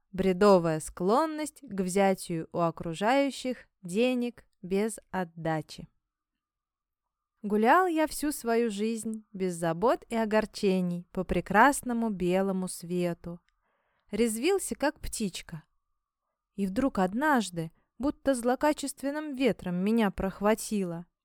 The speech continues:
Встречаю в ресторане одну знакомую даму, очень недурную драматическую артистку. «Что это, спрашиваю, у вас лицо такое расстроенное?»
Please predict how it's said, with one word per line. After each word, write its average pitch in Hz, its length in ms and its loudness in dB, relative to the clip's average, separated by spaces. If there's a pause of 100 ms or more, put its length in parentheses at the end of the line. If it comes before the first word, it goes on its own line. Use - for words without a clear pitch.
(600)
Встречаю 220 760 2
в 165 60 -4
ресторане 180 840 -2 (340)
одну 180 400 -2
знакомую 302 720 0
даму, 202 560 2 (540)
очень 214 380 0
недурную 196 600 0
драматическую 262 840 0
артистку. 202 720 -4 (1040)
«Что - 200 0
это, 311 220 6
спрашиваю, 202 840 4 (240)
у 247 60 -6
вас 247 280 4
лицо 311 340 2
такое 175 360 0
расстроенное?» 160 960 -2